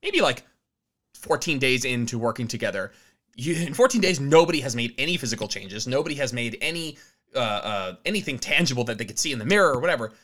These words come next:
But it's my job, hopefully in that first fourteen days or first thirty days, to get you to this self-effic-, efficacious, self-efficacy pit stop where you feel like the train is on the tracks and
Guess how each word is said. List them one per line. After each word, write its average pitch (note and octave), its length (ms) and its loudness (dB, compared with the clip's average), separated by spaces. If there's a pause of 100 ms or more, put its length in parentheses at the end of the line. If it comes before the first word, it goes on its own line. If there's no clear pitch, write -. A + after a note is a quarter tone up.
(200)
But C3+ 140 0
it's B2+ 140 -4
my D3+ 180 -4
job, G3 320 -2
hopefully C4 320 -4
in A#3 60 -4
that C#3 100 -4
first - 260 -8
fourteen A#2 340 -6
days A#2+ 220 -6
or A#2+ 40 -6
first A#2 240 -6
thirty G#2+ 220 -4
days, C3+ 280 -6
to A2 240 -6
get A#2 260 -4
you C#3+ 60 -8
to C3 100 -8
this A#2+ 160 -4
self-effic-, A#2+ 600 -4 (520)
efficacious, A2+ 600 -6
self-efficacy A#2+ 600 -4
pit A#2+ 180 -8
stop - 240 -2
where A#2+ 100 -4
you D#3 260 -6 (160)
feel G#3 320 0
like E3 220 2
the C3 80 -6
train B2+ 240 -2
is B2 100 -4
on A#2 120 -4
the A2+ 80 -6
tracks - 420 -4 (320)
and A#2 340 2